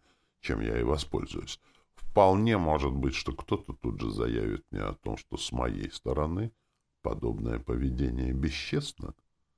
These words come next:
И самое главное заключается в том, что я даже спорить с вами не буду. Бесчестно, да. А со стороны этих самых андроидов честно было нападать на техников со спины?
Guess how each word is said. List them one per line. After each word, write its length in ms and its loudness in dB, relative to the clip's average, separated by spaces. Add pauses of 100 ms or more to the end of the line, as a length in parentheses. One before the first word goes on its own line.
(120)
И 60 -2
самое 460 4
главное 400 6
заключается 680 2
в 60 -4
том, 160 0
что 160 0
я 140 6
даже 240 2
спорить 420 2
с 80 -4
вами 280 6
не 120 2
буду. 400 2 (240)
Бесчестно, 760 6
да. 440 8 (180)
А 140 6
со 160 6
стороны 460 10
этих 280 6
самых 380 6
андроидов 680 6
честно 340 6
было 280 6
нападать 560 4
на 120 -2
техников 540 -4
со 80 -4
спины? 500 -2